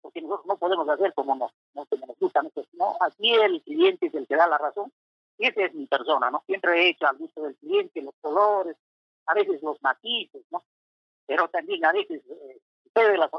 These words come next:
a lo contrario. Otros también ya piden, pues, color, color rosadito también, pues, ¿no? Los varones. <laughs>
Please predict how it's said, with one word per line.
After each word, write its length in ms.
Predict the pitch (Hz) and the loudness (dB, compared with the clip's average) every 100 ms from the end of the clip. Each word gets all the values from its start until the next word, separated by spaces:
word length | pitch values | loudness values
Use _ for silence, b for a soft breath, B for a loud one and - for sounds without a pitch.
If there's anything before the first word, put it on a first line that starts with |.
| - | -4
a 100 | 143 | -4
lo 80 | |
contrario. 440 | 139 139 233 208 180 _ _ _ _ _ _ _ _ | -4 2 4 4 -2 _ _ _ _ _ _ _ _
Otros 320 | 190 208 196 | -14 -10 -10
también 300 | 170 175 175 | -10 -10 -2
ya 100 | 185 | 0
piden, 300 | 190 208 185 | 0 -4 -10
pues, 180 | 165 180 | -6 -4
color, 400 | 151 170 175 160 | 0 2 2 0
color 300 | - 151 190 | 0 2 2
rosadito 600 | 156 143 139 226 - - | 0 -2 -2 -2 -10 -12
también, 340 | 131 139 156 139 | -10 -8 -10 -12
pues, 140 | 120 - | -18 -14
¿no? 100 | 131 | -12
Los 140 | 113 | -4
varones. 360 | 117 143 139 - _ _ _ | 0 2 0 -4 _ _ _
<laughs> 300 | - - 311 | -2 -2 -4